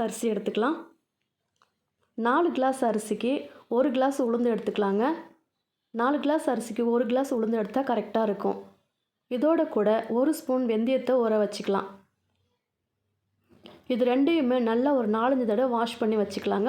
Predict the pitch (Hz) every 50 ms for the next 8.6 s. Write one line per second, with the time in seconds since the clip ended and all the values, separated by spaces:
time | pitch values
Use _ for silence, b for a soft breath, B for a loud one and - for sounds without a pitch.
0 | 285 277 - 233 233 - 262 262 240 220 220 214 220 - - 262 254 220 208 190
1 | 190 - 262 240 226 214 214 - - - 208 202 196 196 196 208 247 320 330 B
2 | B B B B B B - 226 226 220 247 285 302 269 277 240 254 262 262 233
3 | 220 220 233 262 269 247 233 226 233 233 - 240 226 214 214 208 196 196 190 196
4 | 190 185 202 196 214 262 339 - - - - _ _ _ _ _ _ b b b
5 | b b b b b b _ _ _ _ _ _ _ _ _ _ _ _ _ _
6 | - 247 240 269 269 247 247 277 285 277 277 262 269 254 233 220 220 226 - -
7 | 220 214 214 247 269 277 254 240 220 254 302 302 262 240 233 220 220 220 240 254
8 | 262 240 233 226 220 196 208 208 220 233 277